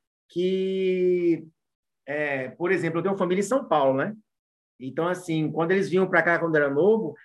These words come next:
aí a gente falava as coisas, os meninos saíam horrorizados, parecendo que a gente tinha matado alguém,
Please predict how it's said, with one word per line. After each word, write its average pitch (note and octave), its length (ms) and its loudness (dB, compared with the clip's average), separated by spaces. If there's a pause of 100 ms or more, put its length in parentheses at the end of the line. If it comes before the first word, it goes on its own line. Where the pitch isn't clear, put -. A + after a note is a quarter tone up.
(160)
aí B2 120 -6
a C#3 40 -4
gente E3 160 -10
falava E3 260 4
as D3+ 100 0
coisas, F3 280 -2
os E3 40 -4
meninos F3 240 -4
saíam F3 260 0
horrorizados, E3 680 -2 (180)
parecendo E3 400 -8 (340)
que B2+ 140 -4
a - 20 2
gente E3 140 -4
tinha F3+ 160 4
matado F3+ 580 6
alguém, F3 680 4